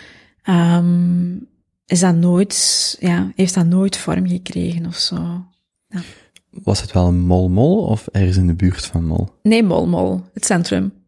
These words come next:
Speaker 1: Ja.
Speaker 2: Je zit, eh, zit je de tweede van drie kinderen?
Speaker 1: Eh, ik ben de oudste.
Speaker 2: De oudste.
Speaker 1: Ja.
Speaker 2: De oudste van drie.
Speaker 1: Ja, klopt.
Speaker 2: Mhm. En thuis sprak je dan ook, eh, Nederlands?
Speaker 1: Mhm.
Speaker 2: Hmm.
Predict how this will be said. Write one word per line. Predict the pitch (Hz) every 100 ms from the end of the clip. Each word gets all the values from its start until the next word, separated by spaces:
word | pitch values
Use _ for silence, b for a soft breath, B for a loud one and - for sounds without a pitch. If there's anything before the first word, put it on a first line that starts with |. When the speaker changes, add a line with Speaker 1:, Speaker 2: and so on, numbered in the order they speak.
| _ _ _ _
Speaker 1:
Ja. | - 208 - _ _ _ _ _ _ _ _ B B _
Speaker 2:
Je | 95
zit, | 95 - - -
eh, | 90 92 90 -
zit | - -
je | 87
de | 85
tweede | - 95 120
van | 120 113
drie | 110
kinderen? | 117 120 123 143 - _ _ _
Speaker 1:
Eh, | 208 214 214 175 -
ik | 208
ben | 208
de | 185
oudste. | 202 - - - 214
Speaker 2:
De | -
oudste. | 80 85 -
Speaker 1:
Ja. | 92 92 -
Speaker 2:
De | -
oudste | - 90 -
van | 82 80
drie. | - 156 - _
Speaker 1:
Ja, | - 208
klopt. | - - - - -
Speaker 2:
Mhm. | - 80 87 95 B B B - -
En | - 87 82
thuis | 85 104 - -
sprak | - - 92 -
je | 90
dan | 85
ook, | 90 - - -
eh, | 85 85 78 78
Nederlands? | - 80 69 76 80 92 - - -
Speaker 1:
Mhm. | - 208 233 - _ _
Speaker 2:
Hmm. | - 78 80